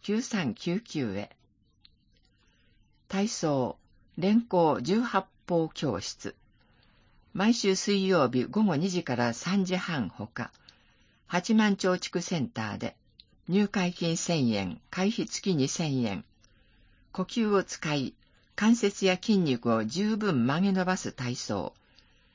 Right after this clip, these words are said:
指導員資格責任者が指導。詳しくは津島、電話四七一の五七四二へ。テニス朝練会。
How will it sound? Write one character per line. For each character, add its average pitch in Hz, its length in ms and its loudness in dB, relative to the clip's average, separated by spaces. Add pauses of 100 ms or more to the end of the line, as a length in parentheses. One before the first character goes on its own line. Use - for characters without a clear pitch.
(160)
指 185 220 0
導 202 180 2
員 190 100 2
資 - 120 -4
格 160 240 -4
責 208 300 0
任 175 160 2
者 123 200 -4
が 110 100 2
指 110 320 -4
導。 104 240 -2 (540)
詳 180 220 0
し - 140 -6
く 135 100 -4
は 123 200 0
津 - 140 -4
島、 104 380 -2 (420)
電 156 260 -2
話 143 200 2
四 214 260 6
七 208 240 6
一 123 260 0
の 123 240 0
五 202 260 2
七 180 280 2
四 151 300 0
二 104 300 -4
へ。 101 120 -10 (1500)
テ 226 120 4
ニ 156 140 4
ス - 340 -8
朝 220 300 0
練 196 180 2
会。 - 360 -10